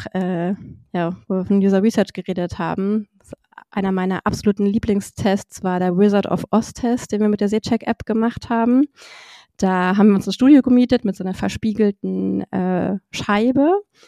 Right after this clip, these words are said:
und haben dann auch sehr frühzeitig, also die App, die war noch gar nicht, äh, fertig programmiert, aber wir wollten eben trotzdem schon testen, funktioniert das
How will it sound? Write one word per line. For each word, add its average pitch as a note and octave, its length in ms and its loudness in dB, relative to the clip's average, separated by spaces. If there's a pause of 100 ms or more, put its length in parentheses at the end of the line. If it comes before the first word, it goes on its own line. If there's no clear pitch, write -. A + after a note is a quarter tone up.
(540)
und G3 720 2
haben G3+ 240 2
dann F#3+ 120 0
auch - 140 -2
sehr G#3+ 200 0
frühzeitig, G3+ 640 0
also F#3 100 0
die F#3 120 -6
App, - 100 -8
die F#3+ 100 -6
war F#3+ 80 -4
noch G3 140 -2
gar F#3+ 140 -4
nicht, F#3 300 -6
äh, F#3 200 -2
fertig G3+ 300 -2
programmiert, G3+ 540 4
aber G3+ 120 4
wir F#3+ 80 6
wollten G3 360 0
eben F#3 120 0
trotzdem G#3 360 -6
schon G3 180 -4
testen, G#3+ 520 -4 (800)
funktioniert G#3 600 2
das - 300 -8